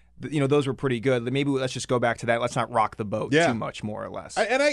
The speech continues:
Speaker 2: and I get it. I totally
Speaker 1: Yeah.
Speaker 2: get it. You know, I think that the one thing that really shows that Biden,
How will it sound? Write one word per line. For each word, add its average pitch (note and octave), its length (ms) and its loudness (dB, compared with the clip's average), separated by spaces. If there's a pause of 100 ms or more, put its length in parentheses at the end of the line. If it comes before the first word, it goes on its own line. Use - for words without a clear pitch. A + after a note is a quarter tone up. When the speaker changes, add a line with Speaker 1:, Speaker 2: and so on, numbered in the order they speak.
Speaker 2:
and B3+ 140 4
I D4 120 4
get G3+ 260 4
it. D3 260 4
I E3 120 4
totally E3+ 420 4
Speaker 1:
Yeah. A#2+ 100 2
Speaker 2:
get D3 140 4
it. F#2+ 180 -2 (320)
You F3 80 6
know, F#3 80 6
I F#3 120 4
think D4 180 0
that D4+ 120 -6
the B3+ 100 6
one D3 260 2
thing B2 380 0
that G2 180 -2
really G#2+ 560 0
shows G2+ 600 -2
that F2+ 180 -6
Biden, G2 560 -4